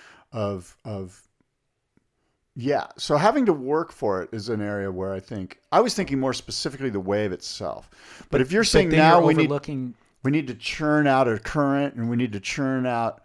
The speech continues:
Speaker 1: all of a sudden you're sitting there and it's calm and all of a sudden we just kick in a gnarly current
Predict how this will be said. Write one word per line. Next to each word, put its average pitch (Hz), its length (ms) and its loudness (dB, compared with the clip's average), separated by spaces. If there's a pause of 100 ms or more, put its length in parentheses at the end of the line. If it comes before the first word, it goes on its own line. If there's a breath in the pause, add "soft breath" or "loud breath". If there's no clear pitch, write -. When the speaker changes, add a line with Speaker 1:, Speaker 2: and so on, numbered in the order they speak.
(460 soft breath)
Speaker 1:
all 151 100 6
of 180 60 6
a 190 40 8
sudden 190 260 4
you're 156 80 0
sitting 170 260 -2
there 160 140 2
and 135 80 2
it's - 120 -4
calm 147 320 2
and 123 80 0
all 123 80 0
of 135 40 0
a 127 40 -2
sudden 117 260 -2
we 113 80 -2
just 101 180 -8
kick - 240 -6
in 107 100 -2
a 98 60 -4
gnarly 104 420 -2
current 95 420 -6